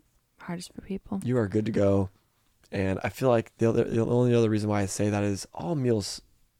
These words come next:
Speaker 2: center around a protein. You could be a vegan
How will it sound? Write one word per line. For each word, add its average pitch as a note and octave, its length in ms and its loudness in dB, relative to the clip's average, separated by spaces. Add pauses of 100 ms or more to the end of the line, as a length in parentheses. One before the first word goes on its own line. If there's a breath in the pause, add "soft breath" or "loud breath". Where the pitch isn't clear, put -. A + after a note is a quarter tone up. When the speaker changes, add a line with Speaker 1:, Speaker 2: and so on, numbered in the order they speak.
Speaker 2:
center F#2+ 400 -6
around F2+ 200 -10
a - 40 -16
protein. - 440 -16 (640 soft breath)
You D#3 120 -4
could - 120 -6
be - 100 -8
a - 60 -8
vegan - 460 -8